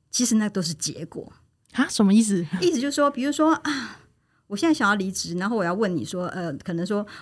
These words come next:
Speaker 1: 我要怎么样去，呃，找到一个我适合的工作，
Speaker 2: 对。
Speaker 1: 或是说我现在这样工作，我是不是要考虑，是不是要评估我适不适合创业，
Speaker 2: 嗯。
Speaker 1: 等等的，这个他都已经先
Speaker 2: 诶，你有时候会觉得你好像占卜师，
Speaker 1: 然后我就会觉得说，
Speaker 2: <laughs> 就是人家一直问你这些。
Speaker 1: 诶。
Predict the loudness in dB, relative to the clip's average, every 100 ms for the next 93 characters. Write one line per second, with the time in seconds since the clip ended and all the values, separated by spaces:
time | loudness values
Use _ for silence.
0 | -6 0 0 0 -2 0 -2 -2 -2 -2
1 | -2 -6 -6 -4 -2 -2 -2 -4 -2 0
2 | 0 -2 -4 -2 -2 0 -2 -4 -6 0
3 | 0 2 0 0 -2 -14 -6 -4 0 0
4 | 0 0 0 -2 -2 -2 -4 -2 -2 -2
5 | -4 -2 -2 -2 -4 -4 -10 -4 -2 0
6 | 0 -2 -4 -2 -2 -2 2 2 2 2
7 | 0 -2 -10 -16 -10 2 6 6 4 -2
8 | -2 2 2 2 0 0 0 0 2 2
9 | 2 2 4 6 6 4 6 4 6 4
10 | 4 4 2 0 -2 -4 -2 0 0 -2
11 | -2 2 4 4 2 2 2 4 4 4
12 | 4 6 4 4 2 4 6 8 8 8
13 | 6 4 0 0 -2